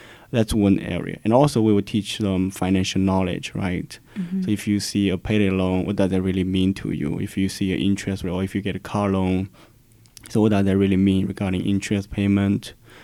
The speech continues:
Speaker 1: So, and then we'll talk about credit use, all those knowledge. But
Speaker 2: Mm.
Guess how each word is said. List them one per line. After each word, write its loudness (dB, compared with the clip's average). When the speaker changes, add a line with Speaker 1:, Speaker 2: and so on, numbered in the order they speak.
Speaker 1:
So, -2
and 0
then 2
we'll 2
talk -6
about -4
credit 0
use, 0
all 0
those -2
knowledge. -4
But -2
Speaker 2:
Mm. -12